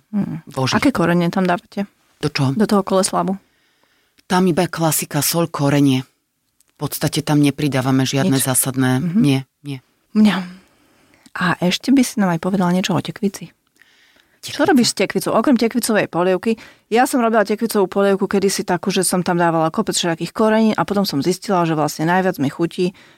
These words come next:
Speaker 1: tekvicová polievka len z tekvice. Niekedy tam dám vyvariť cibulku, ktorú tam tiež rozmixujem
Speaker 2: Mhm.
Speaker 1: a to je všetko.
Speaker 2: Mhm.
Speaker 1: Nechutí také jednoduché, keď to je čo, ako to robíš ty?
Speaker 2: Ja práve tekvicovú polievku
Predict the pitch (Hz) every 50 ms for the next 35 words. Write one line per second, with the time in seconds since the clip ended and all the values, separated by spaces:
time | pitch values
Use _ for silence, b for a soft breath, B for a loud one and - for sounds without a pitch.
0 | b b - 214 214 - 233 - - 180 160 - - 185 185 185 180 170 175 160
1 | 160 175 185 196 185 170 160 - - - 175 - - 185 190 - - - 226 233
2 | 247 254 b b b b b _ 190 208 214 208 - 196 190 180 - 180 175 175
3 | 180 180 175 170 165 175 180 175 185 180 175 165 156 - - _ _ _ _ _
4 | _ _ - - 202 190 220 220 208 - 269 269 277 285 277 _ - - 185 185
5 | 180 185 180 180 185 175 180 180 180 185 208 208 202 - - 240 240 240 233 233
6 | 208 185 170 180 196 208 - _ - 185 - - - 185 180 185 190 185 - -
7 | - 220 214 - - - - 139 - - _ _ _ _ _ - 190 170 165 185
8 | 202 196 180 - 190 - - 170 - - 196 170 165 170 175 180 202 202 190 170
9 | 185 - - - 143 - - 143 - _ - 147 147 151 180 - _ _ _ _
10 | _ _ - - - 196 - - 190 - 202 - - 175 160 170 156 147 131 -
11 | 165 190 190 190 - - 202 202 160 165 - - 160 - 202 190 - 190 165 131
12 | - - 156 165 165 170 - - 135